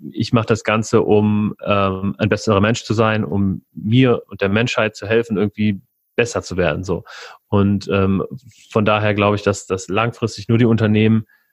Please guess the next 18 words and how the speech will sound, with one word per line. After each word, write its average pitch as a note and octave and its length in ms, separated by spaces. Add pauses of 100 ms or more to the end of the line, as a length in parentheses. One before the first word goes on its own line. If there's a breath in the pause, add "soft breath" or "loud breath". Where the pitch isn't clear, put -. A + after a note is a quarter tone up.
(200)
überleben A#2 460
werden, A2 440 (120)
ähm, G2+ 540
oder F2+ 360
sich G2 200
behaupten A2+ 420
werden, G#2 560
die F#2+ 320
auf F#2 280
New G#2 280
Work G#2 420
oder G#2 240
nenn G2+ 140
es, G2+ 240
äh, - 60
Arbeit F#2+ 500
vier - 180
null, G2+ 320